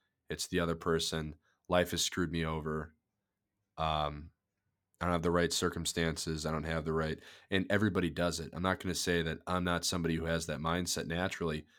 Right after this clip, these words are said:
but you need to kill that thing. You need to continue to put it away.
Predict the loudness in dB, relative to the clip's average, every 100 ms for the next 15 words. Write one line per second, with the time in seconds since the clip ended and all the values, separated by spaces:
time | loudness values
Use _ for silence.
0 | _ -4 2 2 2 -4 -2 2 2 0
1 | -8 -14 -18 -20 _ -6 -2 0 -2 -2
2 | -8 -8 -4 0 2 4 4 2 -4 -12
3 | -20 _ 2 6 6 4 4 4 4 0